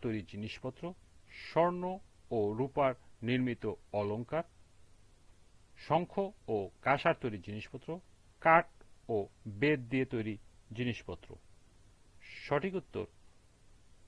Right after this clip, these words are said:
কাঠ ও বেত দিয়ে তৈরি জিনিসপত্র। আর এখানে বানান ভুল করে দারু হয়েছে, এখানে হবে কারুশিল্পের।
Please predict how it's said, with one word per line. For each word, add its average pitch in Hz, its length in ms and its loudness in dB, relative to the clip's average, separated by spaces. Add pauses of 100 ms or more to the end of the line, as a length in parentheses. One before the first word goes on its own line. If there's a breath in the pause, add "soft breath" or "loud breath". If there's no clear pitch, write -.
(280)
কাঠ 156 260 4 (240)
ও 123 200 0 (180)
বেত 143 160 2
দিয়ে 131 180 -2
তৈরি 120 320 -6 (280)
জিনিসপত্র। 110 600 -6 (680)
আর 123 180 -6
এখানে 147 340 -2 (1200)
বানান 127 400 0
ভুল 127 180 -4
করে 139 260 0
দারু 110 400 2
হয়েছে, 123 360 -2
এখানে 120 160 -4
হবে 127 160 -4
কারুশিল্পের। 139 720 -2